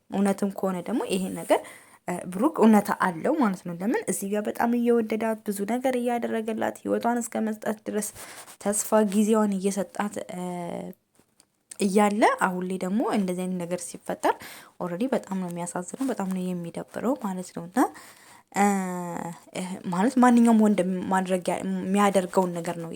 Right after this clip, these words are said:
ብሩክ ያደረገው ማለት ነው። ለዛውም ብሩ-፣ ብሩክ በጣም ትዕግስት አለው። እ፣ እንትን፣ እ፣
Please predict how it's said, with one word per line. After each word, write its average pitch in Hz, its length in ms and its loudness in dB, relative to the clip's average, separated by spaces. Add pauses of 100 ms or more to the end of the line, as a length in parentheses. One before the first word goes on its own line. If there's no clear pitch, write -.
(120)
ብሩክ 185 280 -4
ያደረገው 175 460 -2
ማለት 202 180 -2
ነው። 196 100 -8 (260)
ለዛውም 185 360 4
ብሩ-፣ 233 260 2 (100)
ብሩክ 202 380 4
በጣም 208 340 4 (440)
ትዕግስት 208 400 2
አለው። 170 320 0 (340)
እ፣ 175 100 -2 (1120)
እንትን፣ 180 380 -2
እ፣ 170 100 -10